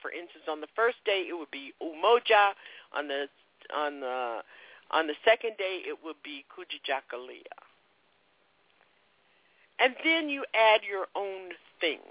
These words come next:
your own baskets, cloth patterns, art objects, harvest symbols. If you live in the South, maybe it's the hibiscus tree,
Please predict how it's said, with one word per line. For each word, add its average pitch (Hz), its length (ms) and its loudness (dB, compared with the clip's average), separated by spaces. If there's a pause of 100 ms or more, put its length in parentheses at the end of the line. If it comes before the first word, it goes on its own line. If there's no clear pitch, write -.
(460)
your - 200 -8
own 190 440 -4 (1120)
baskets, 185 680 4 (180)
cloth 208 340 4 (120)
patterns, 147 580 -4 (240)
art 196 240 6 (100)
objects, 156 800 -4 (260)
harvest 202 380 4 (220)
symbols. 143 580 -4 (100)
If - 200 -10
you 160 100 -12
live 175 340 -2
in 165 140 -4
the 156 160 -10
South, 165 300 6 (120)
maybe 170 420 -6 (360)
it's - 160 -2 (140)
the 180 100 8
hibiscus 180 720 0 (240)
tree, 143 480 -4